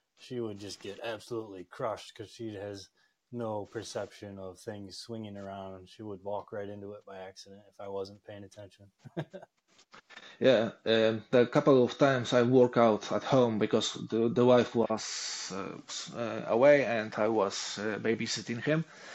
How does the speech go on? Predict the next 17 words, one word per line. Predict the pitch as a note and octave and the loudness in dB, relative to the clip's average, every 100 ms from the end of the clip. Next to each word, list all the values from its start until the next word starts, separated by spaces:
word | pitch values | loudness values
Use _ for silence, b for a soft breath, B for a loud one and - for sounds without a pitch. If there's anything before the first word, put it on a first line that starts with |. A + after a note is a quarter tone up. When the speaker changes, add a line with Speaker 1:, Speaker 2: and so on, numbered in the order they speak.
| B B B | B B B
Speaker 2:
and | - A2 A2 | -4 -2 0
I | A2+ | 0
had | G#2+ C3 A#2+ | 2 2 2
my | A#2+ A#2 | 0 -2
training | - B2+ A#2+ A2 | 2 2 2 -2
to | - A2 | -6 -2
do, | A#2 C#3+ D3 | 0 0 -2
so | - A2+ A2+ | -2 2 4
I | G2+ | 2
took | G2+ B2+ B2 | 0 -6 -6
the | A2 | -2
kettlebell, | B2 A#2+ A2+ A2 G#2 G#2 - | -2 0 2 2 2 -2 -8
uh, | |
uh, | A2 G#2+ G#2+ A2 G#2+ G#2 A#2 A2+ G#2+ G#2 G#2 | -6 -4 -6 -6 -8 -10 -10 -8 -8 -8 -10
to | A2+ | -2
the | A2+ | -2
apartment, | G#2+ A2+ A2+ C3+ C#3+ | 2 2 2 -2 -6